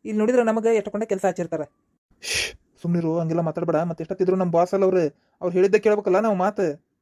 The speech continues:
ಇರ್ವಲ್ದಕ್ಕೂ, ಆದ್ರೂನು ಪಗಾರ ಅಡ್ವಾನ್ಸ್ ಕೊಡ್ತೇನೆ ಅಂದಿದ್ರು, ಇನ್ನೂ ಕೊಟ್ಟಿಲ್ವ? ಮತ್ತ್ ನಮ್ಮ ಮನೆ ನಡೀದ್ ಬೇಡ? ಹೌದು, ನನಗೂ ಅಡ್ವಾನ್ಸ್ ಕೊಡ್ತೇನೆ ಅಂದಿದ್ರು, ಆದ್ರೆ ಇನ್ನೂ ಕೊಟ್ಟಿಲ್ಲ ನೋಡು.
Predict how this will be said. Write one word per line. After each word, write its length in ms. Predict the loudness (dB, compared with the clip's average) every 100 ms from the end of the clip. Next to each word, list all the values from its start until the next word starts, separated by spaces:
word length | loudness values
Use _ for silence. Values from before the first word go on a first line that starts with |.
| _
ಇರ್ವಲ್ದಕ್ಕೂ, 560 | -2 2 2 0 -2 -4 -6 _ _ -4
ಆದ್ರೂನು 340 | -4 -2 -2
ಪಗಾರ 260 | 0 0 2 2
ಅಡ್ವಾನ್ಸ್ 300 | 2 -2 -2
ಕೊಡ್ತೇನೆ 240 | -8 -4
ಅಂದಿದ್ರು, 320 | -4 -2 -2 -4
ಇನ್ನೂ 220 | -6 -6
ಕೊಟ್ಟಿಲ್ವ? 420 | -6 -4 -2 -2
ಮತ್ತ್ 160 | -4 -6
ನಮ್ಮ 160 | -6
ಮನೆ 120 | -4
ನಡೀದ್ 220 | -2 -2 2
ಬೇಡ? 140 | 2 0 -4 _ _ _ _ -4
ಹೌದು, 300 | -2 2 2
ನನಗೂ 220 | 2 2
ಅಡ್ವಾನ್ಸ್ 280 | 2 2 0
ಕೊಡ್ತೇನೆ 260 | -2 -2 -2
ಅಂದಿದ್ರು, 300 | 0 2 2
ಆದ್ರೆ 160 | 0
ಇನ್ನೂ 140 | 0 -2
ಕೊಟ್ಟಿಲ್ಲ 260 | -2 0
ನೋಡು. 120 | 2